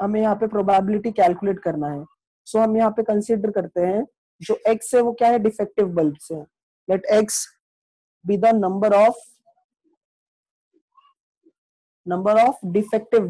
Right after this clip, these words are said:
bulbs। देखो question क्या दिया गया था, out of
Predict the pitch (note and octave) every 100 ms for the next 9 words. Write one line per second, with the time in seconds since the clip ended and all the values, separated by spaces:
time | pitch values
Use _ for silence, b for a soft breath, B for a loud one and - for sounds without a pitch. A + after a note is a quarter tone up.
0 | E3+ D3 D3+ - - - _ _ _ _
1 | _ _ _ _ _ _ _ _ E4+ E4+
2 | _ _ _ _ B3+ C4+ _ C#4 _ _
3 | _ _ A4 _ G#4+ G#4+ _ G5 F#5+ F#5
4 | - - - - - - - - G#3 A#3+
5 | A#3+ - - - G#3+ - B3 B3 B3 A#3+
6 | A3 G3+ F#3 F#3 F#3 G#3 - - _ _
7 | _ _ - G3 G#3 A#3+ B3